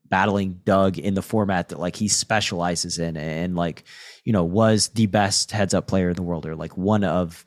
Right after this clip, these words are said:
a handful of people who were the best." But yeah, I think Negreanu just used it as a way to motivate him, study, learn, grow, to kind of stoke that hunger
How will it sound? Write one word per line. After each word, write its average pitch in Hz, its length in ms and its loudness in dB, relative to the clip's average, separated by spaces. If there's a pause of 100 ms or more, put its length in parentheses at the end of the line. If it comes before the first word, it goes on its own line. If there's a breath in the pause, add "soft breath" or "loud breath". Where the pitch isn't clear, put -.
(140)
a - 40 -4
handful 113 440 2
of 90 80 -2
people 90 480 -4 (220 soft breath)
who 110 100 -2
were 101 240 2
the 87 80 0
best." 78 400 -4
But 127 280 2 (680 loud breath)
yeah, 233 100 8
I 131 60 6
think - 240 2
Negreanu 135 420 8
just 120 220 4
used 117 200 6
it 107 100 4
as 110 220 4
a 117 60 4
way 101 480 2 (380)
to 113 160 2
motivate 110 440 4
him, 98 300 -2 (120)
study, 113 400 4
learn, 113 340 4
grow, 101 500 2 (420 soft breath)
to 120 300 4
kind 127 220 2
of 117 80 0
stoke - 640 2 (100)
that 107 200 2
hunger 110 540 0